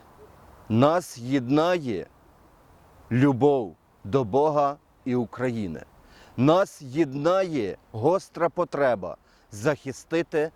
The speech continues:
нашу землю та розбудувати українську соборну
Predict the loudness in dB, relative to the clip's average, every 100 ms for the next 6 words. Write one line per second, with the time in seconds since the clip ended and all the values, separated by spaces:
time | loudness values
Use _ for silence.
0 | _ -2 -2 -2 -6 -14 -4 0 0 0
1 | -2 -4 -10 _ 0 0 0 -6 -10 -8
2 | -4 0 0 0 -6 -8 _ _ -8 -8
3 | -6 -6 -2 -2 -2 -6 -6 -6 -8 -18
4 | -4 -2 0 0 0 -4 -8